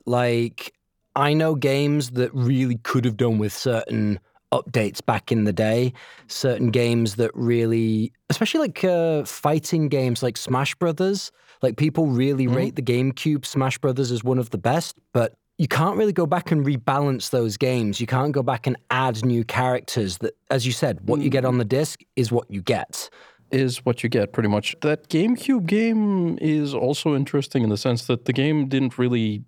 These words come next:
Speaker 2: develop, so to speak, until, like, seven years after its release. That's when the community really sort of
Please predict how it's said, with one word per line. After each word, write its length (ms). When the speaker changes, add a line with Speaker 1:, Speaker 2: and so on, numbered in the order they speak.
Speaker 2:
develop, 800
so 200
to 60
speak, 380
until, 260
like, 380
seven 400
years 420
after 320
its 220
release. 500
That's 240
when 100
the 60
community 500
really 480
sort 220
of 320